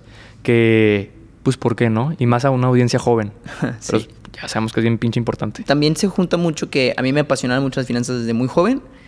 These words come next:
Speaker 2: y aparte yo junté como esta parte de, eh, creo que tengo una oportunidad de comunicación, soy bueno comunicando
Speaker 1: Sí.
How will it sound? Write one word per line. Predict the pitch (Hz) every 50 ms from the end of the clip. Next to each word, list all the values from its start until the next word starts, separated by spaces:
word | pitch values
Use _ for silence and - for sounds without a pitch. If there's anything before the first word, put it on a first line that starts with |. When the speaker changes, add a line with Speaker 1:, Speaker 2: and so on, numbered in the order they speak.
| - - - -
Speaker 2:
y | - 131
aparte | 117 - 120 113 - - 139
yo | 127 131 123
junté | - - 139 127 - 131 120
como | - 135 127 123 120 113
esta | 113 - -
parte | - 127 117 110 - 117
de, | 113 113 110 107 98 - -
eh, | - 117 110 113 110 101
creo | - 135 135 127
que | 143
tengo | 139 151 143 135
una | 139 139 139
oportunidad | 127 131 123 - - 120 120 120
de | 120 127
comunicación, | - 120 120 117 117 - 127 - - 190
soy | 180 - 123
bueno | 127 127 120
comunicando | - 120 117 113 - 165 185 214 233 233 - - - -
Speaker 1:
Sí. | - 120